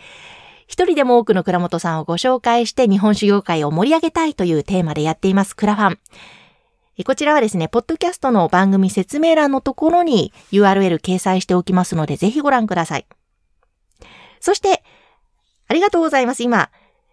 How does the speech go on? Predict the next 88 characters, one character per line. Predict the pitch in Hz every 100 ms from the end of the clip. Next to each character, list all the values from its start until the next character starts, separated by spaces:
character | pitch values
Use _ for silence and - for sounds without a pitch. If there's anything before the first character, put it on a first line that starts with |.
| _
ス | -
タ | - 302
ン | 294
ド | 302
エ | 294
フ | 269
エ | 247
ム | 240
で | 285
も | 262 190 -
同 | 196 233
時 | 233
に | 214 208
こ | -
の | 202 185
ポ | 196
ッ | -
ド | 269
キ | 302
ャ |
ス | 302
ト | - 269
の | 285 247
番 | 196 202
組 | 208 208
収 | - 208
録 | 180 160 165
を | 160
公 | - 294 311
開 | - 285 285 269 _ _ _ _ _ _ _ _
収 | - -
録 | 247 190
と | 175
い |
う | 165
感 | 160
じ | 165
で | 156
ラ | 165 196
イ | 220
ブ |
配 | 220 226
信 | 220 - 185
を | 220 -
ス | -
タ | 180
ン | 175
ド | 175
エ |
フ | 165 165
エ | 165 -
ム | 170
で | 233
も | 285
し | -
て | 202
い |
ま | 190
す | 202
が、 | 165
お | 160
一 | -
人 | 208 202
の | 202
方、 | 185 - 202 - - - -
聞 | -
き | 180
に | 175
来 | -
て | -
く | 160
だ | 170 190
さ | 214
っ | 214
て | 208
い | 196
ま | 202 214
す。 | - _ _ _ _
あ | 143
り | 160
が | 160
と | 165
う | 160
ご | 165
ざ | 202
い | 220
ま | 233
す。 | 262